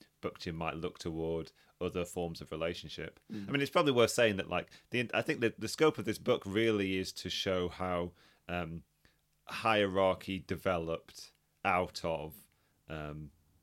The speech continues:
Speaker 1: he doesn't use the phrase primitive societies. He quite likes to use
Speaker 2: Yeah.
Speaker 1: the phrase non-lingual
Speaker 2: Yeah.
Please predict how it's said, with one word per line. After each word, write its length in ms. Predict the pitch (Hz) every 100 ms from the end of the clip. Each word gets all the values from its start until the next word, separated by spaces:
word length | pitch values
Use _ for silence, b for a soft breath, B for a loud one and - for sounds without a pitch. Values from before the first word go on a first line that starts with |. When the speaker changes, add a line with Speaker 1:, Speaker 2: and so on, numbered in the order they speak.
| _ _ -
Speaker 1:
he 80 | 87
doesn't 200 | 90 95
use 180 | 92 87
the 60 |
phrase 240 | - 82 82
primitive 400 | 98 85 - -
societies. 560 | - 78 78 - 78
He 80 | 82
quite 220 | - 98
likes 200 | 85 71
to 100 | 107
use 80 | 92
Speaker 2:
Yeah. 60 | -
Speaker 1:
the 40 |
phrase 240 | 95 90
non-lingual 920 | 95 104 107 107 117 131 127 143 143 123
Speaker 2:
Yeah. 240 | 107 151